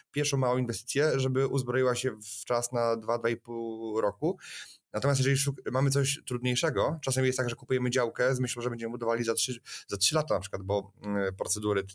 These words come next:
tyle mogą trwać. Ale to już jest jakby inna, e, inna strategia.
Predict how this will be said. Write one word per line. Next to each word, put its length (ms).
tyle 220
mogą 280
trwać. 640
Ale 80
to 80
już 60
jest 120
jakby 180
inna, 540
e, 420
inna 240
strategia. 520